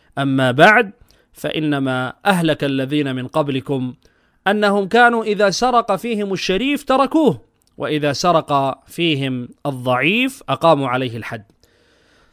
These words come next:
ثم قال: "لو أن فاطمة بنت محمد سرقت لقطعت يدها". إذن هذا شيء مجمع عليه بين أهل العلم،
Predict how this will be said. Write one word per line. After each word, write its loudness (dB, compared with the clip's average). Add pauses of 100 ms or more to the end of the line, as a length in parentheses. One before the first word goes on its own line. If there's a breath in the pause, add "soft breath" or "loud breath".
ثم 0
قال: 2
"لو 2
أن 0
فاطمة 2
بنت -8
محمد -2
سرقت 0 (100)
لقطعت -2
يدها". 0 (1080)
إذن 0
هذا 2 (220)
شيء -2
مجمع -4
عليه -2
بين -2
أهل -4
العلم، -2